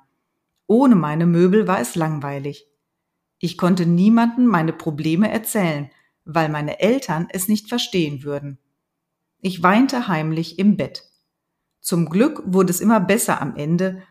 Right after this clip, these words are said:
und die Schule machte auf. Aber trotzdem habe ich viel durchgemacht. Aber ich bin froh, dass ich es so weit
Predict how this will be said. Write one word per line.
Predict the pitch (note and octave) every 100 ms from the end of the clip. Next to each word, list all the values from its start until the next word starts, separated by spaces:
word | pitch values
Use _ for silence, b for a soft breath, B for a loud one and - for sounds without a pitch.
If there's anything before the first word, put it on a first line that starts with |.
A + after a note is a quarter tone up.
| B -
und | F3+
die | E3
Schule | - F#3 G3 A#3
machte | A3 A#3+ - -
auf. | D#3 D3 - - _ _ _ -
Aber | F#3+ G#3
trotzdem | G#3 A#3 A3+ - D#3 D3
habe | D3+ D#3+
ich | D#3+
viel | - A3+ A3
durchgemacht. | A3+ A#3+ A#3 D#3 D3+ - - _ _ _ _
Aber | F3 E3+
ich | F3 -
bin | F#3+
froh, | F#3 - A3+ D#3 C3+ b b b
dass | E3 D#3+
ich | D#3
es | D3 -
so | E3 A3+ F3
weit | D3 D3+